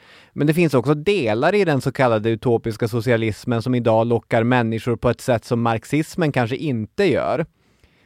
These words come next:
Till exempel att, eh, bland annat Fourier och Owen erkänner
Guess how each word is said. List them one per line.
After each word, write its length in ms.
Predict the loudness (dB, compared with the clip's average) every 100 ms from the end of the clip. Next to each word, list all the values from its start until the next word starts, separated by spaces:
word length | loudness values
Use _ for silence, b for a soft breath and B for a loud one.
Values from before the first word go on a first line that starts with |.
| _
Till 160 | -2 -2
exempel 720 | 0 0 0 0 0 0 0 -4
att, 400 | -2 -2 -2 0
eh, 180 | 2 2
bland 240 | 2 2
annat 300 | 2 0 -2
Fourier 520 | -8 -2 2 4 4 2
och 240 | 0 2
Owen 340 | 2 2 0
erkänner 840 | 0 0 0 0 0 2 0 0